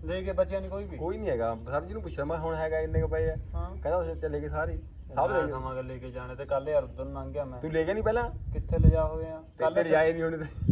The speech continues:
Speaker 1: ਉਹ ਮੈਂ
Speaker 2: ਤੇਰੇ
Speaker 1: ਉੱਥੇ
Speaker 2: ਜਾਏ
Speaker 1: ਨਹੀਂ ਜਾਣਾ
Speaker 2: ਤੂੰ
Speaker 1: ਤਾਂ।
Speaker 2: ਸਾਨੂੰ ਕਹਿੰਦਾ ਸੀ ਆਖਰ ਦੇ ਚੱਕ ਕੇ।
Speaker 1: ਮੈਂ ਮਾਸਾ ਨੂੰ ਕਿਹਾ ਵਾ ਤਾਂ ਹੈਗਾ ਤਾਂ, ਮੈਂ ਕਿਹਾ ਲੈ ਕੇ ਜਾ-, ਮੈਂ ਉੱਦਣ
Speaker 2: ਲੈ, ਉੱਥੇ ਤਾਂ ਭਾਈ ਪੂਰੇ ਮਸੀ ਹੋਏ ਆ, ਦੋ ਤਿੰਨ ਦਿਨ ਚ।
Speaker 1: ਜਿੱਦਣ ਉੱਥੇ ਬੈਠੇ ਤੇ ਆਪਾਂ।
Speaker 2: ਤਿੰਨ ਦਿਨ ਤੇ ਹੁਣ ਵਿਚਾਲੇ।
Speaker 1: ਜਿੱਦਣ ਤੁਸੀਂ ਲੈ ਕੇ ਆਏ ਆ।
Speaker 2: ਹਾਂ।
Speaker 1: ਉੱਦਣ
Speaker 2: ਇਹਦਾ ਰਾਤ ਤਾਂ ਹੀ ਚੱਕ ਹੋਈ ਉਦਣ।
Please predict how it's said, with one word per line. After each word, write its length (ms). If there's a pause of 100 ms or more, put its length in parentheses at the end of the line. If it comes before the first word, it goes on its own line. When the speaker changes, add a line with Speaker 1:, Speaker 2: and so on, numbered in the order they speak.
(160)
Speaker 1:
ਉਹ 80
ਮੈਂ 160
Speaker 2:
ਤੇਰੇ 120
Speaker 1:
ਉੱਥੇ 120
Speaker 2:
ਜਾਏ 80
Speaker 1:
ਨਹੀਂ 100
ਜਾਣਾ 260
Speaker 2:
ਤੂੰ 180
Speaker 1:
ਤਾਂ। 80
Speaker 2:
ਸਾਨੂੰ 260
ਕਹਿੰਦਾ 260
ਸੀ 120
ਆਖਰ 200
ਦੇ 120
ਚੱਕ 220
ਕੇ। 120
Speaker 1:
ਮੈਂ 140
ਮਾਸਾ 300
ਨੂੰ 140
ਕਿਹਾ 200
ਵਾ 100
ਤਾਂ 120
ਹੈਗਾ 180
ਤਾਂ, 200 (120)
ਮੈਂ 140
ਕਿਹਾ 100
ਲੈ 140
ਕੇ 100
ਜਾ-, 80
ਮੈਂ 140
ਉੱਦਣ 220
Speaker 2:
ਲੈ, 460
ਉੱਥੇ 280
ਤਾਂ 120
ਭਾਈ 220
ਪੂਰੇ 300
ਮਸੀ 220
ਹੋਏ 280
ਆ, 200
ਦੋ 160
ਤਿੰਨ 160
ਦਿਨ 140
ਚ। 40
Speaker 1:
ਜਿੱਦਣ 340
ਉੱਥੇ 260
ਬੈਠੇ 320
ਤੇ 100
ਆਪਾਂ। 260
Speaker 2:
ਤਿੰਨ 240
ਦਿਨ 200
ਤੇ 100
ਹੁਣ 100
ਵਿਚਾਲੇ। 360 (420)
Speaker 1:
ਜਿੱਦਣ 260
ਤੁਸੀਂ 200
ਲੈ 120
ਕੇ 140
ਆਏ 260
ਆ। 60
Speaker 2:
ਹਾਂ। 440 (220)
Speaker 1:
ਉੱਦਣ 140
Speaker 2:
ਇਹਦਾ 140
ਰਾਤ 260
ਤਾਂ 80
ਹੀ 80
ਚੱਕ 200
ਹੋਈ 120
ਉਦਣ। 500